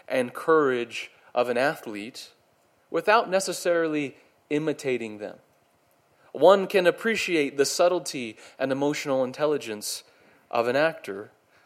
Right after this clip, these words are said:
without necessarily stepping in front of the camera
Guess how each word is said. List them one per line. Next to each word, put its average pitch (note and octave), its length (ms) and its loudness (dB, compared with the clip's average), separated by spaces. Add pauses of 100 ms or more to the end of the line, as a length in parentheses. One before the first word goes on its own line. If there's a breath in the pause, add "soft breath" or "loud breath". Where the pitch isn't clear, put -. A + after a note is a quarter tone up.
(140 soft breath)
without D3+ 380 2
necessarily C3+ 720 -2
stepping B2+ 540 -4
in A2+ 100 -12
front A#2 220 -8
of A2 100 -10
the A2+ 60 -12
camera A2 560 -10